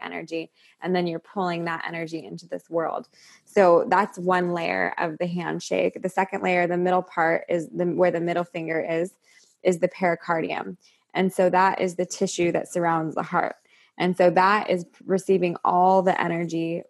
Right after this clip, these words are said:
that all of the organs are basically get, wanting to tell the heart. And then the heart is the emperor.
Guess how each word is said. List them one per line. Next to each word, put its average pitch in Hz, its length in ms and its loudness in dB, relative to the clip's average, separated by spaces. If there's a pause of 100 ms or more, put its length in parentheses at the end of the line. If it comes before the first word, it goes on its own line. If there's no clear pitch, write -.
that - 280 -2 (340)
all 196 300 8
of 185 100 4
the 180 60 -2
organs 160 540 0
are 160 80 0
basically 160 580 -4 (160)
get, 175 240 0
wanting 175 320 2
to 180 80 -12
tell 151 220 -6
the 156 100 -4
heart. 165 300 -4
And 170 120 -6
then 165 120 -4
the 170 80 -6
heart 180 260 0
is 160 140 -4
the - 120 -10
emperor. 165 460 -4